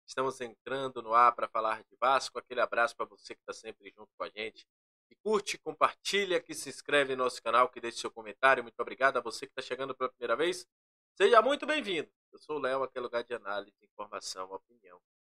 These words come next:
Tudo que envolve o Vasco está aqui, é um prazer imenso ter você junto com a gente. Vamos falar do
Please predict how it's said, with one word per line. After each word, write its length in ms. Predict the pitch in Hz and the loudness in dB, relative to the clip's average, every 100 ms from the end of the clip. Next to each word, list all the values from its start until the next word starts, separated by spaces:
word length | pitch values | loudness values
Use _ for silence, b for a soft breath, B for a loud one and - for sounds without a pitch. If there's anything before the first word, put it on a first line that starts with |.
| _ | _
Tudo 260 | 240 277 247 | -4 -2 -4
que 120 | 240 | -2
envolve 260 | 214 214 196 | 2 2 2
o 80 | |
Vasco 420 | 147 151 156 - 147 | 2 2 2 -4 -12
está 220 | - 135 | -6 -6
aqui, 200 | - 131 | -4 -8
é 40 | |
um 60 | 131 | -4
prazer 380 | 131 110 123 127 | -2 -2 -2 -10
imenso 300 | 104 98 - | -10 -14 -10
ter 100 | 107 | -10
você 280 | 101 - | -10 -14
junto 240 | 90 _ _ - | -20 _ _ 0
com 60 | |
a 80 | 110 | 0
gente. 360 | - _ - - _ _ - | 0 _ -20 -20 _ _ -2
Vamos 140 | 208 | 6
falar 220 | 214 196 | 8 8
do 420 | 190 180 147 135 | 4 -4 -6 -10